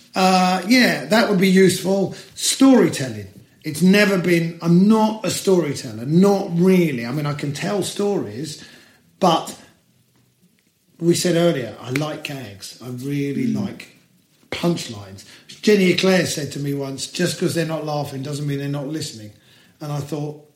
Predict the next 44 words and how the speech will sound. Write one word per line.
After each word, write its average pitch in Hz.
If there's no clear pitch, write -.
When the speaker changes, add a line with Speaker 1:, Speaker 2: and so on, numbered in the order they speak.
Speaker 1:
yeah, 160
that 208
would 202
be 196
useful 190
if -
I 180
wanted 180
to 170
go 180
to 165
Edinburgh 151
again 131
and 135
do 147
Speaker 2:
Mm. 147
Speaker 1:
an 147
hour 139
show. 131
Not 151
that 123
I 117
do, 113
right? 113
I'd 110
rather 123
Speaker 2:
Okay. 107
Speaker 1:
eat 143
my 135
own 123
leg. 98
But, 196
<laughs> -
but 175
I, 185
uh, 180
I 156
think 247
storytelling, 208
you 214
know, 214
that 196
sort 190
of, -